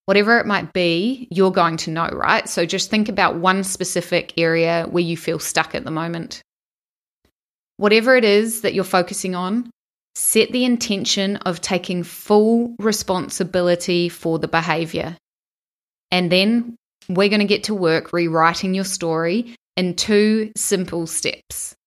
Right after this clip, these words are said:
Two simple steps. <laughs> I make it sound easy, and it is, but it does take work and it takes time.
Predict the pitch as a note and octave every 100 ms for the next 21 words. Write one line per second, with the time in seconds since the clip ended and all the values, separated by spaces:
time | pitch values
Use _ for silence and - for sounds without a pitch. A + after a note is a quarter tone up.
0 | _ _ _ _ - C4+ C#4 B3+ A#3 A#3
1 | - - - - - G#3+ D4 - A3+ F3+
2 | - - - G3+ G3+ - - G#3+ G#3+ -
3 | F3 F3 F3+ F#3 - - - A3 A#3 G3+
4 | F#3+ F3 A3 - - - F#3+ F3+ F#3 E3+
5 | - F3 - E3 E3 E3 F3+ F3 - F3
6 | - - D#3+ - E3